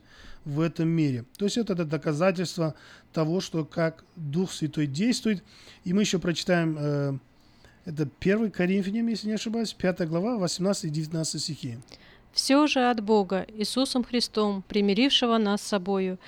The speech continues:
Speaker 2: и давшего нам служение примирения, потому что Бог во Христе примирил с собою мир, не вменяя людям преступлений их,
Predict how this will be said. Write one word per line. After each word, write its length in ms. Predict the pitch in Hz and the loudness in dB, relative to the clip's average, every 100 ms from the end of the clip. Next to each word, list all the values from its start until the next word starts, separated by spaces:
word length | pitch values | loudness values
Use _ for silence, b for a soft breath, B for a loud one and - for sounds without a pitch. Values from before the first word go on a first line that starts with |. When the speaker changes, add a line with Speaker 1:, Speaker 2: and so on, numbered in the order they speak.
| B B | B B
Speaker 2:
и 100 | - | -4
давшего 540 | 185 220 269 - 208 202 | 2 2 2 2 2 2
нам 220 | 202 208 | 2 0
служение 580 | - 220 196 262 269 254 | 0 0 4 4 4 2
примирения, 760 | 254 233 226 220 208 196 175 180 B B - | 2 4 4 6 4 2 -2 -8 B B -6
потому 320 | 196 202 202 | 0 2 2
что 200 | - 190 | 0 -2
Бог 320 | 175 269 - | 2 0 0
во 80 | 226 | -4
Христе 440 | - 214 - 226 | -2 -4 0 0
примирил 500 | - 208 208 208 277 | 0 2 4 4 2
с 60 | 269 | 2
собою 500 | 247 220 233 226 220 | -2 2 4 4 4
мир, 320 | 214 185 - B B B | 2 0 -4 B B B
не 220 | 202 240 | 4 4
вменяя 560 | 262 247 247 233 226 220 | 6 6 6 6 6 4
людям 360 | 208 220 214 202 | 4 2 0 -2
преступлений 800 | 196 - 208 - 220 220 202 185 | -2 -2 -2 0 4 4 2 0
их, 260 | 202 175 | -2 -4